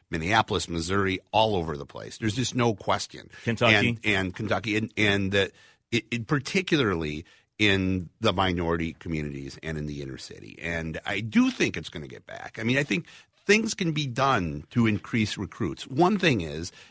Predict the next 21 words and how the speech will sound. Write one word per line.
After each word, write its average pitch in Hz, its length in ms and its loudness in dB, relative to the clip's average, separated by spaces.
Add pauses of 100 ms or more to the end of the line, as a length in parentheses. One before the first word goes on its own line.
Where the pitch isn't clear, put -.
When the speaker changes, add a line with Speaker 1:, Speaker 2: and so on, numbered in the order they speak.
(100)
Speaker 1:
is 127 180 0
no 139 180 6
longer 147 420 4
let 110 240 0
minor 101 320 0
drug 92 320 2
offenses 80 560 -8
become 101 640 0
a 95 80 -8
prohibition 110 640 0
against 101 320 -2
serving 98 340 -2
in 95 140 -2
law 98 180 2
enforcement, - 640 -8 (300)
because 104 260 0
so 147 220 4
many 160 200 6
kids 101 680 0
in, 92 200 -2
par-, 98 180 -6